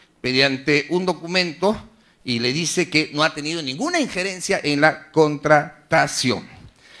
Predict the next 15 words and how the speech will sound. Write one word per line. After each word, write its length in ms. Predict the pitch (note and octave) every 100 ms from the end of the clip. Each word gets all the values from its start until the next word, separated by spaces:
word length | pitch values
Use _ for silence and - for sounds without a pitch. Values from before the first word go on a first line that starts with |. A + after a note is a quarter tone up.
| -
Y 120 | - C#3
en 80 | D3+
el 100 | D3
cuanto 580 | C4 B3 - F3 - - _ _ _ _ _ _ _ _ _ _
a 120 | C3 C#3
la, 440 | C3+ B2+ - - _ _
en 120 | - B2
contratación 680 | C#3 C3+ A#2+ C#3 C#3+ G3
de 120 | D3+ -
Ana 220 | F#3+ G3
Isabel 340 | E3 D#3+ F3
Osorio 400 | D3+ - G#3 D3
Herrera, 440 | D3 E3 B2 B2 - - - _
presenta 480 | D3 D3 G#3 F#3+ F#3
también 460 | F3 F3+ F#3+ -